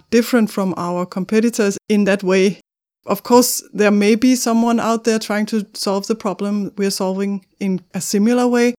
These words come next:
But until now, I only know that the problem is being solved in very low-tech solutions. You can activate your dog mentally by giving them, you know, physical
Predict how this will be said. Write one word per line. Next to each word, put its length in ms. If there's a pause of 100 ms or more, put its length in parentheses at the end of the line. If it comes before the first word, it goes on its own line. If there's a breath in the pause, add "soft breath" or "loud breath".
(340)
But 160
until 300
now, 260
I 140
only 320
know 380 (320)
that 240
the 60
problem 400
is 200
being 240
solved 320
in 140
very 420
low-tech 640
solutions. 760 (520)
You 100
can 600 (180)
activate 680
your 160
dog 340
mentally 400
by 220
giving 360
them, 280 (200 soft breath)
you 100
know, 120
physical 680